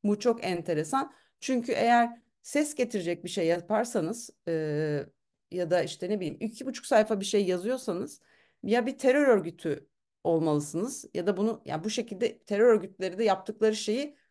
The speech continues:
üstlenirler. Kendilerini küçük örgüt diye anlatmazlar. Büyük, kocaman ve tehlikeli bir yapı olarak, e, nitelerler. Neden küçük diye, küçük örgüt diyorlar? Ya da, işte,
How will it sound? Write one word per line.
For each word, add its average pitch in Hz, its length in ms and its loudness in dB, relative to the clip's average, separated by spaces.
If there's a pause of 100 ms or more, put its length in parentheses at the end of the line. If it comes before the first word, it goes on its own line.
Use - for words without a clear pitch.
(140)
üstlenirler. 220 800 4
Kendilerini 185 460 -2
küçük - 280 -8
örgüt 190 380 0
diye 185 120 4
anlatmazlar. 175 760 0
Büyük, 196 320 -4
kocaman 196 540 2
ve 190 120 -6
tehlikeli 190 520 2
bir 185 100 0
yapı 156 300 0
olarak, 143 520 2
e, 139 340 0
nitelerler. 156 720 2 (460)
Neden 302 420 4
küçük - 340 -14
diye, 156 300 -2
küçük - 260 -10
örgüt 147 360 2
diyorlar? 151 440 4
Ya 185 140 -4
da, 202 80 4
işte, 208 480 0